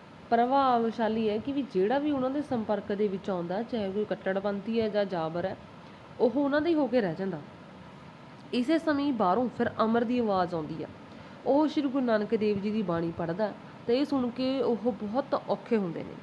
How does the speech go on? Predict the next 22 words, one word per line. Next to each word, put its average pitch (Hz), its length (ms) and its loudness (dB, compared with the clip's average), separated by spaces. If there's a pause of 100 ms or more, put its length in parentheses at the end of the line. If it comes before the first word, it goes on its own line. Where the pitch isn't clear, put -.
(160)
ਵੀ 185 160 0
ਉਹ 202 80 0
ਸ਼੍ਰੀ 196 180 -2
ਗੁਰੂ 190 160 0
ਨਾਨਕ 175 280 -2
ਦੇਵ 175 180 0
ਜੀ 175 120 -6
ਦੀ 190 80 -4
ਬਾਣੀ 170 320 -2
ਕਿਉਂ 175 120 -2
ਪੜ੍ਹਦਾ 170 320 -4
ਹੈ, 254 220 0 (480)
ਕੌਣ 190 180 2
ਸੁਣ 190 200 -2
ਕੇ 196 100 -2
ਔਖੇ 196 220 -2
ਹੁੰਦੇ 202 220 -2
ਨੇ? 269 100 -2
ਪੁਜਾਰੀ 190 460 0
ਤੇ, 254 220 0
ਅਹ, - 1500 -6
ਪੰਡਿਤ। 175 300 2